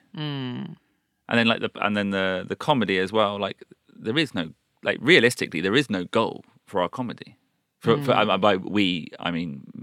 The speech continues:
Speaker 2: producer Ruben and I, let's say.
Speaker 1: Okay.そうですね。まあ、コメディ、日本のね、お笑い芸人の人だったら、例えば、なんかエムワンで優勝するとか、まあ、あるのかもしれないですけども、まあ、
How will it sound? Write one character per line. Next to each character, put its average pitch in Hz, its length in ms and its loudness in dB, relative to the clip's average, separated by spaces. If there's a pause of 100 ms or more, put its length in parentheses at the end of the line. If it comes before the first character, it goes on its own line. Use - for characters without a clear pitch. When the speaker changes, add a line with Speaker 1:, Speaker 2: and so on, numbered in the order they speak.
(140)
Speaker 2:
producer 90 380 -6
Ruben 90 240 -4
and 65 140 -6
I, 57 100 -6
let's - 160 -12
say. - 240 -10 (580)
Speaker 1:
Okay. 147 420 2 (300)
そ 143 300 -4
う - 80 -12
で 139 140 -6
す - 160 -10
ね。 185 120 2
ま 175 100 4
あ、 - 20 -18
コ 254 160 -2
メ 269 160 2
デ 220 80 2
ィ、 196 340 6 (300)
日 220 120 8
本 403 240 6
の 392 120 2
ね、 403 100 6
お 311 80 6
笑 277 240 6
い - 20 -2
芸 285 160 2
人 240 120 0
の 214 80 2
人 214 120 -2
だ 208 60 6
っ 190 60 2
た 170 100 0
ら、 170 80 2
例 180 240 4
え 175 60 8
ば、 156 300 8 (100)
な 175 180 6
ん 156 40 0
か 156 120 6
エ 160 60 6
ム 165 100 6
ワ 160 100 8
ン - 40 2
で 160 60 8
優 160 100 8
勝 160 260 2
す 165 140 0
る 160 220 2
と - 120 -6
か、 127 420 0 (640)
ま 175 120 8
あ、 196 80 4
あ 196 60 8
る 190 80 8
の 165 100 4
か 185 100 -2
も 185 100 6
し 165 100 -2
れ 156 80 -2
な 151 100 2
い - 20 0
で 143 60 0
す - 100 -6
け 143 80 -6
ど 139 80 -6
も、 143 300 -4
ま 233 260 8
あ、 - 40 -20